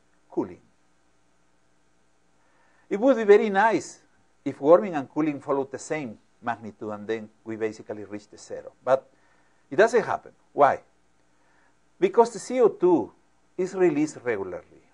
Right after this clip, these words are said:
through respiration processes to burn of fossil fuel and several other activities.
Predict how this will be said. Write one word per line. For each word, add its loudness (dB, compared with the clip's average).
through 0
respiration -6
processes -4
to -12
burn -2
of -8
fossil -12
fuel -2
and -6
several -4
other -4
activities. -8